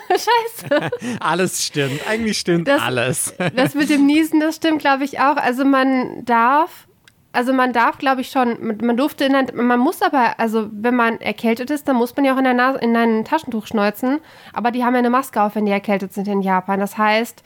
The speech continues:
Speaker 1: dann haben die unter der Maske, haben die halt ihre laufende Nase und wenn sie halt aussteigen oder so oder in eine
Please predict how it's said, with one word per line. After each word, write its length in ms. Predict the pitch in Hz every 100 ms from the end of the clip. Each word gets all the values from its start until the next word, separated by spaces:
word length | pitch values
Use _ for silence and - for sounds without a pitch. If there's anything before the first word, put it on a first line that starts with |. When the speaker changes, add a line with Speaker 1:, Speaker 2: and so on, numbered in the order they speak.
| - - -
Speaker 1:
dann 120 | 233
haben 180 | 233 254
die 100 | 262
unter 240 | 247 311 294
der 180 | 247
Maske, 460 | 226 254 - - 262
haben 200 | 240 277
die 120 | 277
halt 160 | 277 262
ihre 160 | 233
laufende 560 | 233 226 233 240 226 214
Nase 500 | 208 247 311 285 277
und 100 | 262
wenn 180 | 247 254
sie 160 | 247
halt 200 | 240 220
aussteigen 800 | - 233 320 - 277 269 285 269
oder 240 | 247 262 254
so 420 | 254 262 269 247
oder 240 | 220 220
in 120 | 214
eine 100 | 226